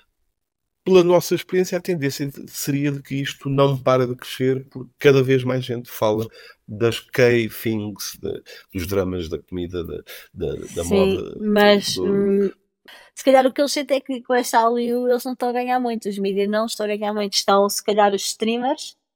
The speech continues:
Speaker 2: não é? Os influencers, os, os produtores de,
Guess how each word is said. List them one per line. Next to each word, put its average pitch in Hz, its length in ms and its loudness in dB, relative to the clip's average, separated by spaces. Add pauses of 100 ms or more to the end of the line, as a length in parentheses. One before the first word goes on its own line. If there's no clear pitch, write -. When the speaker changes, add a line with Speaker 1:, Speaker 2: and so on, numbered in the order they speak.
(240)
Speaker 2:
não 190 140 2
é? 214 140 8
Os 220 100 4
influencers, 208 720 -2
os, 190 180 -6
os 180 440 -2
produtores 190 640 -2
de, 170 960 -4